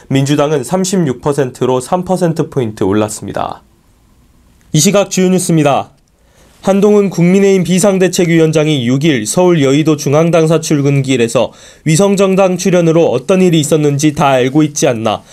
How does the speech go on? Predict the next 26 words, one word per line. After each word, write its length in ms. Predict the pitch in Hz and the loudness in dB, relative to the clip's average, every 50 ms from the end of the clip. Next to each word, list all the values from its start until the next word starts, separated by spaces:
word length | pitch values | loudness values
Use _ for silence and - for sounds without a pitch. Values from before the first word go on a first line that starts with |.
| - - - - _ _ _ | -20 -20 -20 -20 _ _ _
김의겸, 600 | - 156 151 156 160 160 139 156 170 165 165 165 | -2 0 2 2 2 2 2 2 0 0 0 -4
최강욱 460 | 165 - 208 202 208 202 196 196 185 | -4 -4 -2 0 0 0 0 -2 0
같은 260 | - 180 175 - 175 160 | -2 -2 0 0 -2 0
사람이 460 | 180 165 151 151 147 151 139 120 - | 0 0 0 2 0 0 0 -2 -2
국회의원이 640 | - 139 139 - - 202 190 180 180 170 165 156 151 | -4 -6 -4 0 0 0 2 2 2 2 2 2 0
되는 220 | 147 143 139 135 | 0 0 0 0
것이라"고 380 | 131 127 - 131 117 110 107 110 | -2 -2 -2 -2 -2 -2 -2 -4
지적했습니다. 800 | - - 123 131 127 - 135 139 - 131 117 113 117 104 98 104 - _ _ - - _ - - - - - - - - - - _ - | -4 -2 -2 -4 -2 -4 -6 -6 -4 -8 -4 -2 -2 -4 -4 -6 -12 _ _ -20 -20 _ -20 -20 -20 -20 -20 -20 -20 -20 -20 -20 _ 0
이재명 460 | 170 180 170 226 214 214 214 202 180 | 0 2 2 2 4 4 2 2 2
더불어민주당 720 | - 185 180 180 208 208 202 196 190 185 170 180 190 185 180 | 0 0 0 2 2 2 2 2 2 0 0 0 0 0 2
대표가 560 | 175 170 165 - 170 151 156 160 135 120 - | 0 0 0 0 -2 0 0 0 -2 -2 -4
준연동형 760 | - - 170 180 185 180 165 151 151 151 165 165 175 175 165 | -2 -2 0 2 2 2 2 2 2 0 0 2 2 0 0
비례대표제를 840 | - 160 165 170 180 180 185 - - - 175 151 156 156 147 147 139 | 0 0 2 2 2 2 2 0 0 0 0 2 2 0 0 0 -2
유지해 460 | 135 120 117 117 120 123 131 131 131 - - - - | -2 -2 -2 0 0 2 2 0 -2 -6 -18 -20 -10
통합형 540 | - - 208 202 202 196 196 - 202 185 170 | -4 -2 0 2 0 0 0 -2 -2 -2 0
비례정당을 720 | 160 160 160 170 180 165 180 175 170 165 175 160 160 147 | 0 0 2 2 2 2 2 0 0 0 2 0 2 0
만들겠다고 720 | 143 131 123 139 135 123 135 135 135 - 127 113 117 107 107 | 0 -2 0 0 0 0 0 -2 0 -2 -2 0 -2 -4 -4
지난 340 | - - 143 143 139 123 | -2 0 0 0 2 0
오 140 | 120 127 147 | 0 2 2
일 160 | 156 160 156 | 4 4 4
발표했는데 720 | 151 147 135 135 139 147 127 120 113 110 101 117 110 98 107 - - - - - - | 2 0 -2 0 -2 -4 -4 -2 -6 -6 -4 -4 -4 -4 -6 -12 -20 -20 -16 -6 -4
이를 280 | 123 123 127 143 139 | -2 0 2 0 0
잘못된 600 | 143 - - 123 127 147 165 170 165 180 170 165 | -2 -4 -4 -2 0 0 0 0 0 0 0 2
제도라며 560 | 156 165 147 143 143 131 127 120 120 117 104 95 | 2 0 0 0 0 0 0 0 0 -2 0 0
이같이 500 | 107 113 117 143 135 139 - - 123 110 | 0 0 0 -2 -4 -4 -6 -8 -6 -4
비판했습니다. 960 | 120 117 117 117 135 120 120 117 - - - 101 - - 71 62 - - | -4 -4 -2 -2 -2 -2 -2 -6 -8 -10 -10 -8 -6 -6 -6 -6 -10 -14